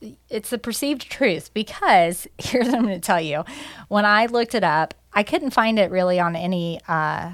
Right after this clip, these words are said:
high-profile news stations or anything, uh, which is kind of a bad sign usually. But so the one that I did find was titled, "Anglers Find Full Fireball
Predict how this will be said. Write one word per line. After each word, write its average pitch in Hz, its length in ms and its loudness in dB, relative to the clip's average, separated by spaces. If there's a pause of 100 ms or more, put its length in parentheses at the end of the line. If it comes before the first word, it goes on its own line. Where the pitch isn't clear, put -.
high-profile 180 1000 2
news 185 280 -4
stations 214 460 -4
or 226 40 -6
anything, 233 520 -4 (500)
uh, 185 160 4
which 185 180 -2
is 180 100 -4
kind 190 240 2
of 180 40 0
a 180 40 0
bad 170 260 2
sign 175 280 -2
usually. 170 340 -4
But 180 400 2 (240)
so 214 220 0
the 208 140 0
one 240 180 2
that 254 100 2
I 220 60 0
did 202 220 0
find 180 380 0
was 170 140 -2
titled, 175 520 2 (120)
"Anglers 202 480 0
Find 175 320 -2
Full 214 280 0
Fireball 180 720 2